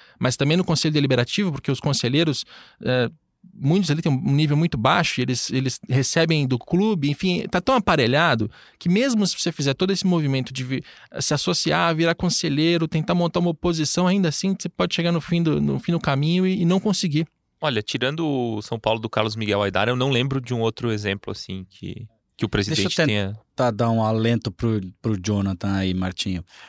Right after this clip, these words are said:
Speaker 3: É, se você, é, tiver elementos que sustentem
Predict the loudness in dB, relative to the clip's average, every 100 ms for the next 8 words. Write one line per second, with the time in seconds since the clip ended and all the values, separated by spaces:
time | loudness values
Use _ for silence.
0 | -6 0 2 0 -2 -2 0 0 0 0
1 | 2 2 0 -4 _ -6 -2 -2 -2 -2
2 | 0 2 0 0 0 2 4 4 4 4
3 | 2 -4 -12 -12 -6 -4 -2 -2 -2 0
4 | 2 2 0 -2 -2